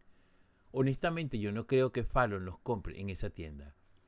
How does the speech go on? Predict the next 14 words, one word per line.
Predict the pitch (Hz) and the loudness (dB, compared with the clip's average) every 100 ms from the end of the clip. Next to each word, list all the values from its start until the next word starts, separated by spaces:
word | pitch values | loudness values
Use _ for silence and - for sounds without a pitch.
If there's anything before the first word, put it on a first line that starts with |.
| _ _ _ _ - | _ _ _ _ 0
pero | 123 123 | 4 6
desde | 123 123 | 6 6
mi | 117 120 | 4 2
perspectiva | 113 117 - 117 - 127 | 2 0 2 -4 0 0
económica | 156 139 131 131 101 104 120 - | 0 -2 -2 -2 -2 -4 -8 -2
lucía | 113 101 104 110 | -2 2 2 2
idéntico. | 127 98 90 78 71 - 76 - _ _ _ _ _ | 0 -2 -2 -6 -14 -14 -16 -16 _ _ _ _ _
Ah, | 117 123 | 8 8
y | 104 | 8
no | 101 | 2
solo | 110 147 180 | 0 2 2
compré | 190 131 104 | 2 -2 -2
el | 92 | -4
traje, | - 117 90 73 | -2 -2 -2 -8